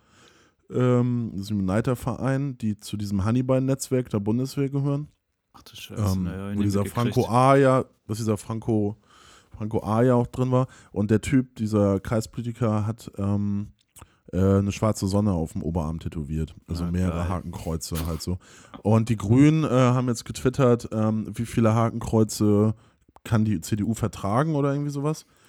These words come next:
Speaker 1: Ähm, und jetzt hat die C D U in Sachsen gesagt, so, ja, ähm,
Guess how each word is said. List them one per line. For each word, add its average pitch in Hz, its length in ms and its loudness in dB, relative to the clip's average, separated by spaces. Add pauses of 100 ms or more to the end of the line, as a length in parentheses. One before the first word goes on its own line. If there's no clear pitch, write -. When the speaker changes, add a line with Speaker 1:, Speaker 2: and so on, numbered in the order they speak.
(460)
Speaker 1:
Ähm, 107 540 2 (440)
und 107 360 4
jetzt 107 160 0
hat 123 140 0
die 113 80 -6
C - 180 -2
D 101 80 -2
U 120 140 4
in 113 180 2
Sachsen 113 340 -2
gesagt, 107 360 0
so, 98 120 -2
ja, 101 320 2 (140)
ähm, 101 360 -2